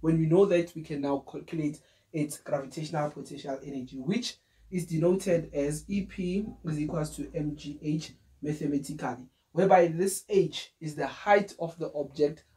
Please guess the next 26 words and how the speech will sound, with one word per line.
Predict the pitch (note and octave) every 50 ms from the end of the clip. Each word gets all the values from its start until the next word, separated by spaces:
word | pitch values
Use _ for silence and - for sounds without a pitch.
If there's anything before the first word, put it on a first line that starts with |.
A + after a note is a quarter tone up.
| _
above | - D#3+ D3+ D#3 - - - E3 F3 E3+ E3+ - B2 - - - - - -
the | D3+ - -
Earth's | E3 D#3+ - E3 D#3 -
surface. | - - C#3 - - C3+ B2 B2 - - - - - -
Very, | C#3+ F3 G3+ G#3+ A3 G3
very | F3 E3+ E3 E3
crucial | E3 E3 - D#3+ - C#3+ C#3 C#3+
stuff. | - - C3 - - _ _ _ _ _ _ _ _ -
Now, | - G3 F#3 D#3 B2 - - _ _ _ _ _ _ -
if | B3+ C#4 D#4+ D#4+ - -
I | A#3 A#3+
was | A3 G#3+ G#3+ G#3+
to | - - F#3
take | - - - A#3 A#3+ - -
the | - F#3+ F#3
sum | - - - G3 D#3+ E3 G3 A#3+ B3+ - _ _ _ _ _ _ -
of | F#3+ F3+ E3 D#3 - - - - _ _ _ -
kinetic | - F#3 F3 E3+ F#3 F#3+ F#3 - G3 F#3+ - -
energy | F#3+ F3 F3 D#3+ D3+ - - B2 B2+ - - -
and | D#3 D3
gravitational | D3+ D#3+ D3+ D3 D3+ D#3 - F3+ E3+ E3+ - E3+ E3+ E3+
potential | E3 F3 D#3+ D#3 D#3+ D3+ - D#3 D3+ D3 D3
energy, | D#3+ C#3+ C3 B2 - - - _ _ _ _ _ _ _ _ - - -
what | - E3 F3+ F#3 - B3
we | A#3+ A3 F#3+
have | E3 F3 E3 D#3+ D#3 D#3